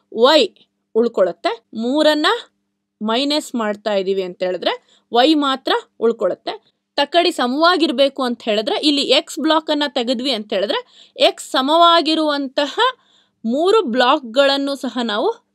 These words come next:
ತೆಗಿಬೇಕಾಗತ್ತೆ. ನಾನು ಮೂರು ಬ್ಲಾಕ್‌ಗಳನ್ನ ಈ ಒಂದು ತಕ್ಕಡಿಯಿಂದ ತೆಗಿತಾ ಇದ್ದೇನೆ. ಇನ್ನ ಉಳ್ಕೊಳ್ತಾ ಇರುವಂಥದ್ದು ವೈ.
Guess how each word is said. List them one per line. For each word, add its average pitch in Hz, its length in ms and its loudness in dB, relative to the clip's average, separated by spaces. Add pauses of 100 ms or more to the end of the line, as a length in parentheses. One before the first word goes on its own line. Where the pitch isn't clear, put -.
(100)
ತೆಗಿಬೇಕಾಗತ್ತೆ. 214 1200 -4
ನಾನು 277 180 -2
ಮೂರು 294 340 0
ಬ್ಲಾಕ್‌ಗಳನ್ನ 233 800 -2 (680)
ಈ 302 380 2 (120)
ಒಂದು 226 520 -2 (1200)
ತಕ್ಕಡಿಯಿಂದ 240 600 -2 (500)
ತೆಗಿತಾ 214 360 0
ಇದ್ದೇನೆ. 190 440 -4 (880)
ಇನ್ನ 294 220 -4
ಉಳ್ಕೊಳ್ತಾ 381 580 2
ಇರುವಂಥದ್ದು 294 840 0 (540)
ವೈ. 214 280 2